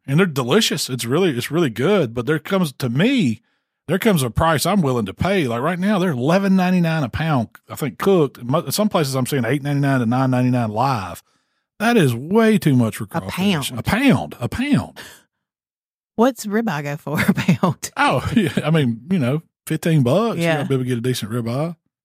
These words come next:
Speaker 1: But still, that's not much more. But you get
Speaker 2: Yeah.
Speaker 1: a pound of ribeye. I mean, a pound of crawfish. You buy one pound of crawfish,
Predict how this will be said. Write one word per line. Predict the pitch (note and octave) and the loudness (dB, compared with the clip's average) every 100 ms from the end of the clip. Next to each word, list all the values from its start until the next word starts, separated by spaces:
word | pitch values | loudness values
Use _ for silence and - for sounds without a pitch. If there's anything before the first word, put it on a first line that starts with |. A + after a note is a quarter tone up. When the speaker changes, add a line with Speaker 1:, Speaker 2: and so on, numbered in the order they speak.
| _ _ _ | _ _ _
Speaker 1:
But | D3 | -4
still, | - B3+ | 0 2
that's | F#3 F3+ | 2 0
not | G#3 | 0
much | F3 E3 | 0 0
more. | D#3 A#3 D#3 | 2 2 2
But | B2 C3+ | -2 -6
you | F#3+ | -4
get | F#3 E4 | -2 -2
Speaker 2:
Yeah. | |
Speaker 1:
a | - | -4
pound | - F#3 F#3+ E3+ | -2 0 2 4
of | D3 B2+ | 2 2
ribeye. | G3 A#3+ A#2+ A#2+ | 0 2 0 0
I | |
mean, | C3 C3 | 0 -2
a | |
pound | A#2+ G3 A3 | -2 -2 -2
of | C#3 | -2
crawfish. | - A#3 A#3 D3+ A#2 A#2 _ _ _ _ | -4 -6 -4 -6 -10 -14 _ _ _ _
You | G#3 | 2
buy | G#3+ F3 | 4 4
one | D3+ G3 | 4 2
pound | F#3+ E3+ | 2 0
of | B2 | -2
crawfish, | G#3+ C#4+ - D3 C3 B2 - | 0 0 0 0 0 -2 -4